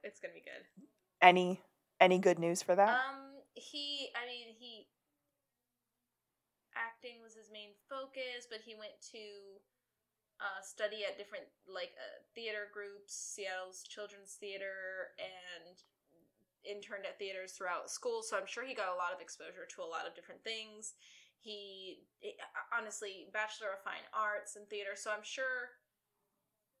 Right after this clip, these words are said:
Speaker 1: I'm sure it was multifaceted, but it doesn't, like, call out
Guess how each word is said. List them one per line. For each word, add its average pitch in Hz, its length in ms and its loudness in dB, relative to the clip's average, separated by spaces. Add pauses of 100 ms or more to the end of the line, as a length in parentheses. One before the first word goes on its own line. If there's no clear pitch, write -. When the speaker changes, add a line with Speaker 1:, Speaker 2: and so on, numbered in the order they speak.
(1000)
Speaker 1:
I'm - 120 -4
sure 285 200 -2 (260)
it 214 80 -2
was 190 140 -12
multifaceted, 190 840 -6
but 202 120 0
it 143 120 -6
doesn't, 190 260 -6
like, 175 140 -8
call 170 200 -8
out 170 200 -4